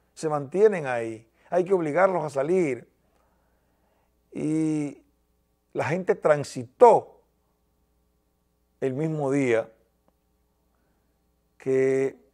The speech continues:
se había puesto la alerta del fenómeno atmosférico. Y por eso pasó lo que pasó, porque la gente no es responsable.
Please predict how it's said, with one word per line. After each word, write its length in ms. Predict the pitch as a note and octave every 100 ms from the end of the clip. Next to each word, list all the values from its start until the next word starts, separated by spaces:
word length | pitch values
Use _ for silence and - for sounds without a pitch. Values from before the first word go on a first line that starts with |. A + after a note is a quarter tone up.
| _ _ _
se 220 | - C#3+
había 220 | C3+ D3+
puesto 360 | D3+ D#3 - C#3+
la 80 | A#2
alerta 540 | A#2+ A#2+ G2 - -
del 160 | G2 G2
fenómeno 540 | G#2 G2 F#2+ F#2+ F#2+
atmosférico. 640 | - E2 - - - _ _ _ _ _ _ _ _ _ _ _ _ _ _ _ _ -
Y 80 |
por 220 | D3+ D3+ E3
eso 200 | E3 F3+
pasó 360 | C3+ - F#3
lo 160 | F3+ E3+
que 100 | C3+
pasó, 720 | - C#3 - - E3+ - - _ _ _ _ _ _ _ _ _ _ _ _ _ _ _ _ _ _
porque 260 | D3 C#3+ D3
la 80 |
gente 320 | C#3 F3+ - D#3+
no 100 | D#3
es 80 |
responsable. 840 | D3 C#3+ A2+ G2+ - B2+ G#2 F#2+